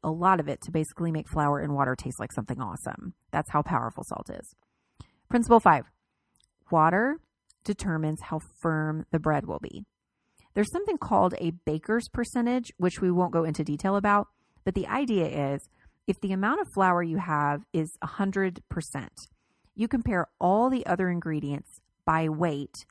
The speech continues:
to determine their percentage compared to the flour.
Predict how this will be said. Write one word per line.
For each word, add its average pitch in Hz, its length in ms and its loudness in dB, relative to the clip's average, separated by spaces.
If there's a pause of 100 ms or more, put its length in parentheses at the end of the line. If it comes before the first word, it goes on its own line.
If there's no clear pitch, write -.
(220)
to - 120 -8
determine 165 600 -2
their 170 220 -2
percentage 156 720 -4
compared 151 580 -2
to 143 180 0
the 151 100 -4
flour. - 400 -6